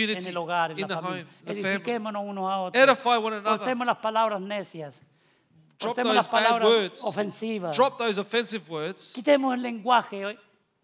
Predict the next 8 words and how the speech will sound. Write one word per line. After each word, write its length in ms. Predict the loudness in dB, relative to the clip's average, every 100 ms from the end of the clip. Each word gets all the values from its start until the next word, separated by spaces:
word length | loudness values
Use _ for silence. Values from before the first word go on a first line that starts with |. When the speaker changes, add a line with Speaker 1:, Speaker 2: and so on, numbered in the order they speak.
| 0
Speaker 1:
Take 200 | 2 4
Speaker 2:
eh, 40 |
Speaker 1:
away 220 | 4 2 0
the 80 | -2
language 420 | 0 0 -2 0
Speaker 2:
duro. 540 | 4 4 4 -2 -8 -20 _
Speaker 1:
that's 200 | -6 -6
harsh. 640 | 0 2 4 2 0 -2